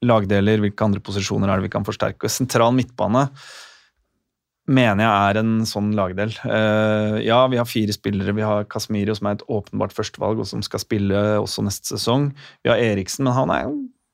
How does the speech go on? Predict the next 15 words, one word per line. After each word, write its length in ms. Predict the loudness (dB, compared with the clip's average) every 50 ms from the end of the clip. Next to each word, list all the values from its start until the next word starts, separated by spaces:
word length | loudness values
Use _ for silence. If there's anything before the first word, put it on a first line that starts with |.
| _ -2
tredve 460 | 0 0 0 0 -2 -2 0 2 2 4 4 2 2
og, 380 | 2 2 2 2 2 2 0 0
og 460 | 0 2 2 2 2 2 2 0 -4 -8 -16 -20 -20 _
skal 300 | -12 -6 0 2 2 2 2
ikke 160 | -2 -6 -6
spille 380 | -2 0 2 2 4 4 4 4 4 4
hver, 300 | 4 4 4 2 2 2
han 80 | 0 -2
skal 140 | -4 -8 -10
ikke 220 | _ -6 -6 -4
spille 220 | -2 -2 -2 -2 -2
seksti 400 | -2 -4 -4 -4 -6 -6 -4 -4
matcher 320 | -4 -4 -4 -6 -4 -2 0
i 60 | 2
året. 320 | 2 2 2 0 0 -4